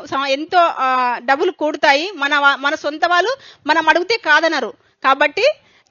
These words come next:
చెప్తూ ఉండాలి మనం, వాళ్ళు ఇస్తే సరే, ఇవ్వకపోయినా సరే, మనం చెప్తూ ఉంటే వాళ్ళు ఇస్తారు. మనతో పాటు వాళ్ళు కూడా భాగస్వాములు, ఎంత గొప్ప కార్యక్రమంలో భాగస్వాములు అవుతారు. ఈ ధ్యానం ఎంత గొప్పదంటే,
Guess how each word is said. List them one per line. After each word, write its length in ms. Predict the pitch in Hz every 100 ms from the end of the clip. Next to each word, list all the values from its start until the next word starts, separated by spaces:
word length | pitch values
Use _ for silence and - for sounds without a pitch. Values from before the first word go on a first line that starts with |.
| 320
చెప్తూ 300 | 320 - 415
ఉండాలి 320 | 392 339 311
మనం, 200 | 294 269
వాళ్ళు 160 | 269 262
ఇస్తే 280 | - - 381
సరే, 240 | 330 349
ఇవ్వకపోయినా 420 | 415 320 320 330
సరే, 240 | 330 277 247
మనం 180 | 269 269
చెప్తూ 280 | 269 - 427
ఉంటే 400 | 311 302 349 453 - _ _ -
వాళ్ళు 200 | 262 277
ఇస్తారు. 400 | 277 302 285 370 _ _ _ 262
మనతో 380 | 262 311 359
పాటు 280 | 359 320 349
వాళ్ళు 380 | 466 302 311 349
కూడా 240 | 349 349
భాగస్వాములు, 600 | 359 311 302 294 311 285
ఎంత 180 | 285 285
గొప్ప 260 | 302 294 349
కార్యక్రమంలో 600 | 330 294 302 294 285 359
భాగస్వాములు 560 | 302 285 285 302 269
అవుతారు. 380 | 269 269 269 302 - _ _ _ -
ఈ 120 | 302
ధ్యానం 540 | 311 262 277 320 381
ఎంత 420 | 339 302 349 466 381
గొప్పదంటే, 720 | 320 311 349 320 302 339